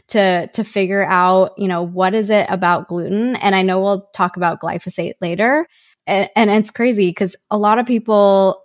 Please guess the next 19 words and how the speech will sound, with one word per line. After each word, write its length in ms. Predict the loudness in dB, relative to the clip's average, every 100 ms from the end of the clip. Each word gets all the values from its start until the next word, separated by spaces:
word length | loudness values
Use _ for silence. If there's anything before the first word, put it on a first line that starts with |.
| -4
I 160 | -2
know 400 | 0 2 2 0
do 480 | -2 -2 0 4 2
also 840 | 2 -2 -4 -2 0 2 2 0 -6 _ _
have 360 | -4 0 0 0
intolerance 640 | -2 0 -2 0 -2 -4
to 80 | -4
gluten. 500 | -2 -2 0 0 -2 -8 _ _ 2
But, 300 | 2 2 -4 -2
you 120 | 0
know, 260 | 2 0 0
like 200 | -2 0
you 80 | 0
mentioned, 420 | 0 0 -4 -4
like, 200 | -4 -2
you 100 | -2
can 180 | 2 0
have 540 | 2 2 2 0 -4
pizza 640 | -4 -4 -2 -2 0 0